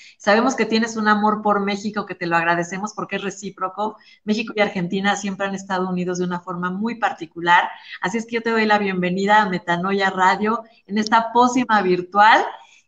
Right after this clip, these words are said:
Y con todo este público, esta gente linda que se está conectando y que están aquí mandándote saludos y que quieren saber un poquito más de ti y de cómo es este arte de la actuación,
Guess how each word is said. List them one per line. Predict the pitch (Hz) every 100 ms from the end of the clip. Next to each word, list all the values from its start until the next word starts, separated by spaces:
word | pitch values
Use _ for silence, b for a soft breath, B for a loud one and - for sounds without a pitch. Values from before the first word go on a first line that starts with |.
| -
Y | 226
con | 240 233
todo | 277 311
este | 359 277
público, | - 240 240 247 247
esta | 254
gente | 240 226 233
linda | 220 214 226
que | 220
se | 190
está | 190 190
conectando | 226 208 220 202 196 214
y | 214
que | 202
están | 190 202
aquí | 214 208 220 208
mandándote | 196 202 208 214 208
saludos | - 175 208 220 226 233 233 B B B
y | 202 180
que | 202 180
quieren | 220 226 233
saber | 202 196 226
un | 226
poquito | 220 - 220 214
más | 208 208
de | 202
ti | 196 220 226 226
y | 214
de | 202 -
cómo | 269 277 277 285 220
es | 226 247
este | 233 - 214
arte | 220 233 233 214 208
de | 180
la | 165
actuación, | - - 175 175 - 202 208 190 180